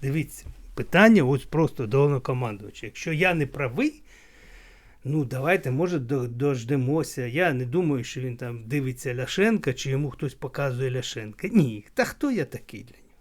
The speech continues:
Та ніхто. Але, але питання ставити я можу. І, можливо, хтось інший поставить, а можливо, хтось почує моє питання, як уже багато було, що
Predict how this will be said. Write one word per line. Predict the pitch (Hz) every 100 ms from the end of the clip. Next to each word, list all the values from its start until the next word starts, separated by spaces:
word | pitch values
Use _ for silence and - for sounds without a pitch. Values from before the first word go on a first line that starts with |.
| -
Та | 311
ніхто. | 320 - - - - - - - - - -
Але, | - 151 151 233 277 262 - - - -
але | - 143 143 117 - - _ -
питання | - 139 - 277 247 131
ставити | - 120 107 110 -
я | 131 214 - -
можу. | 135 117 101 - 131 - _ - _ - _ _ - - _ _ _ - - - _ -
І, | 165
можливо, | 101 - 113 127 190 - _ _ _ - _ _ _
хтось | - - 123 -
інший | 151 170 - 156
поставить, | 147 - - 131 143 131 -
а | - 139
можливо, | 120 180 202
хтось | - -
почує | - 120 - 113 107
моє | 107 107 180
питання, | 175 165 - 143 127 123
як | 117 117
уже | 135 131
багато | 127 139 208 -
було, | 117 113 113 110
що | -